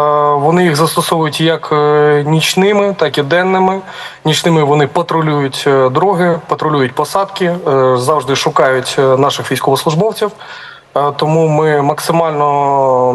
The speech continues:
намагаємось, е, вести скритне пересування. Е,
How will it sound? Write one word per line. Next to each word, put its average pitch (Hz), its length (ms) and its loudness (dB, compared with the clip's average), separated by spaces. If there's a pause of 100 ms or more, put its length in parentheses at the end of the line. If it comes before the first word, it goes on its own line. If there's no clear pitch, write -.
намагаємось, 139 760 -2
е, 131 80 2 (840)
вести 135 500 2
скритне 143 580 -2
пересування. 196 580 -2
Е, 190 60 -4